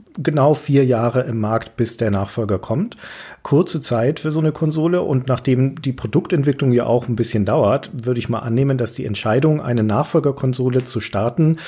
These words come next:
ziemlich kurz nach dem Launch der ersten Xbox schon getroffen worden sein muss. Im ersten oder zweiten Jahr, würde ich sagen.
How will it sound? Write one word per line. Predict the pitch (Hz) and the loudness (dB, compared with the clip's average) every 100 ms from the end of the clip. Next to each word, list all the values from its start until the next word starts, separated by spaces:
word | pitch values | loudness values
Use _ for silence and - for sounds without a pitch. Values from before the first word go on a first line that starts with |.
| - - - | -14 -16 -12
ziemlich | - - 170 208 185 - | -6 2 4 4 2 0
kurz | - 151 156 | 2 2 2
nach | 120 110 - | 0 0 0
dem | 131 110 | 0 2
Launch | 110 107 | 0 0
der | - 107 | 0 -2
ersten | 104 - | -2 -4
Xbox | - - 107 - | -6 -4 -6 -2
schon | 107 | -2
getroffen | 104 - 127 127 101 | -2 0 0 2 2
worden | 90 90 | 0 0
sein | 85 95 101 | -4 -6 -6
muss. | 107 - - - | -10 -10 -10 -4
Im | - | -2
ersten | 107 107 - | 2 2 2
oder | 104 98 | 0 0
zweiten | - 98 92 98 | 0 -2 -2 -2
Jahr, | 95 92 | 0 -2
würde | 95 | -4
ich | 104 | -8
sagen. | - 101 139 | -8 -8 -8